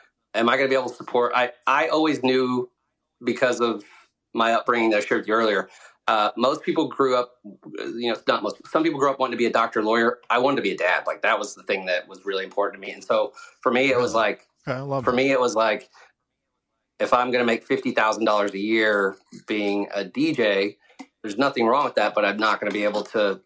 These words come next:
Speaker 1: support the, my family the way that I want to. So the math
Speaker 2: Right.
Speaker 1: never worked out for me. I was doing other things, did the accounting job, and hated it. Uh, I was good. I'm good at, like, again, I'm good at math. I, I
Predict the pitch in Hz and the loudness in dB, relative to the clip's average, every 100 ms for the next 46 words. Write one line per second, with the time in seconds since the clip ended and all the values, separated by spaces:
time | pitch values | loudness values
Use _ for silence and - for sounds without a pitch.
0 | - - 92 107 104 - 98 95 _ _ | -16 -14 -2 0 0 -2 -2 -4 _ _
1 | - 101 - _ _ 120 113 101 98 92 | -4 -4 -4 _ _ -2 0 0 0 0
2 | 92 85 95 110 107 - 80 80 - - | 0 -2 0 0 -2 -6 -8 -8 -12 -18
3 | - - 120 117 123 135 135 120 104 98 | -20 -4 0 2 2 0 0 0 0 0
4 | 95 95 80 - 87 82 82 85 - _ | 0 0 -2 -2 -4 -4 -6 -10 -16 _
5 | _ - 98 95 123 123 127 120 101 95 | _ -6 -6 -2 0 2 0 0 -2 -2
6 | 92 90 - - - 127 117 127 120 113 | -4 -8 -14 -20 -4 -2 0 0 0 0
7 | 107 104 98 95 101 92 - 113 92 85 | 0 2 2 0 -4 -6 -2 -2 0 -2
8 | 90 - _ 95 92 87 110 104 98 95 | -4 -4 _ -4 -2 -2 -4 -4 -8 -4
9 | 113 123 117 113 110 147 160 - 120 107 | 0 0 0 -2 2 2 2 0 0 -2
10 | 101 - _ _ - 147 107 113 156 107 | -2 -14 _ _ -2 0 0 0 0 0
11 | 117 120 104 95 104 107 | 0 2 0 0 -2 -4